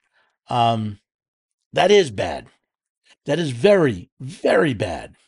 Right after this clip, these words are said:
And it makes me wonder, 'cause are we seeing evidence that they're doing it again for twenty twenty-four? And really, why should we not, why should we not expect them to? They won, quote unquote, twenty twenty.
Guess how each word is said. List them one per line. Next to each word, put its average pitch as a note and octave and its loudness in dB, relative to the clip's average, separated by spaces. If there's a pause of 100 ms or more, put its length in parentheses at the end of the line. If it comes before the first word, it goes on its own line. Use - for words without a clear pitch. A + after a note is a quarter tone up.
(1200)
And D#3 2
it D3 -2
makes F#3+ -2
me F3+ -6
wonder, E3 0
'cause C3 0 (500)
are C3+ -2
we C3 0
seeing D3+ -2
evidence D3+ 0
that C3+ -8
they're C#3 -2
doing D3 -2
it C3 -4
again C#3+ -2
for D3 -10
twenty A#2+ -8
twenty-four? G#2+ -10 (260)
And G3 0
really, A#3+ -2 (100)
why E3 -2
should A3 -4
we G3+ -6
not, F3+ -4 (100)
why F3 0
should A#3 -4
we A3 -6
not G#3 -2
expect C4 0
them C4+ -2
to? F2+ -8 (500)
They D#3+ -2
won, A3+ 0 (220)
quote C3 -2
unquote, C3+ 0 (260)
twenty D3+ 0
twenty. G#3 0